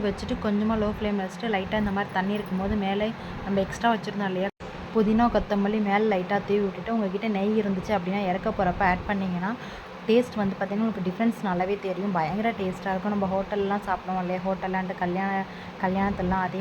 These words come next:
மாதிரி இருக்கும். நெய் இறக்க போறப்போ நான் கொஞ்சம் அதிகமாகவே ஒரு த்ரீ டேபிள் ஸ்பூன் கிட்ட ஆட் பண்ணிக்கிட்டு அதை மூடி வச்சுட்டு நம்ம வெயிட்டு ஒரு குண்டான தண்ணி ஊத்தி மேலே இது மாதிரி நான், நான் வெயிட்டு தூக்கி வச்சிட்டிங்க அப்படின்னா ஒரு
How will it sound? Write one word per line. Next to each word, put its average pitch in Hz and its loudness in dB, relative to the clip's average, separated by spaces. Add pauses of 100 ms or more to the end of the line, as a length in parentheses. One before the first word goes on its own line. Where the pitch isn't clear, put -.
மாதிரி 180 -2
இருக்கும். 208 -4 (360)
நெய் 220 2
இறக்க 202 0
போறப்போ 202 0 (180)
நான் 185 0
கொஞ்சம் 185 2
அதிகமாகவே 202 2
ஒரு 190 0 (120)
த்ரீ 196 0
டேபிள் 190 -4
ஸ்பூன் 185 -6
கிட்ட 190 -2 (100)
ஆட் 185 -4
பண்ணிக்கிட்டு 185 -2 (440)
அதை 190 2 (120)
மூடி 247 6
வச்சுட்டு 190 0 (460)
நம்ம 202 2 (100)
வெயிட்டு 240 2 (140)
ஒரு 196 0
குண்டான 214 0
தண்ணி 202 2
ஊத்தி 196 -2 (100)
மேலே 196 0
இது 185 -2
மாதிரி 190 -2 (220)
நான், 185 0 (220)
நான் 190 2
வெயிட்டு 208 -2
தூக்கி 202 0
வச்சிட்டிங்க 196 -4
அப்படின்னா 170 -4 (440)
ஒரு 196 0